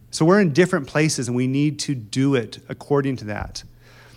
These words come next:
There is a place we, sometimes we just need to read for exposure. Just get in and just read the text. Just get it there.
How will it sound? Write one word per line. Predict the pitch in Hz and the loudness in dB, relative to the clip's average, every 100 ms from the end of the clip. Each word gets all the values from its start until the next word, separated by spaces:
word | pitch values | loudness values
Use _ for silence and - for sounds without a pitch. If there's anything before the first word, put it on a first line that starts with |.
| - _ _ | -20 _ _
There | 131 160 | 6 6
is | 170 | 6
a | |
place | 185 - 170 160 151 | 2 2 2 2 -2
we, | 139 | -4
sometimes | 160 151 | -4 -2
we | 139 131 | -2 -2
just | 139 151 151 | -2 -2 -2
need | 139 | -2
to | 127 | -2
read | 113 131 127 | -2 -2 -4
for | 127 | -8
exposure. | 113 - 123 120 113 | -8 -6 -4 -2 -4
Just | 104 120 113 | -8 -8 -4
get | 143 | -2
in | 175 | 0
and | 151 | -2
just | 123 92 | -4 -8
read | 95 113 123 | -6 -6 -6
the | - | -8
text. | - 98 - - - - - - - - - - - _ _ _ _ _ _ _ _ | -10 -12 -12 -16 -12 -12 -12 -18 -20 -20 -20 -20 -20 _ _ _ _ _ _ _ _
Just | - 147 101 | -4 -4 -4
get | 90 127 | -4 -2
it | 147 | -2
there. | 117 95 - | -2 -8 -10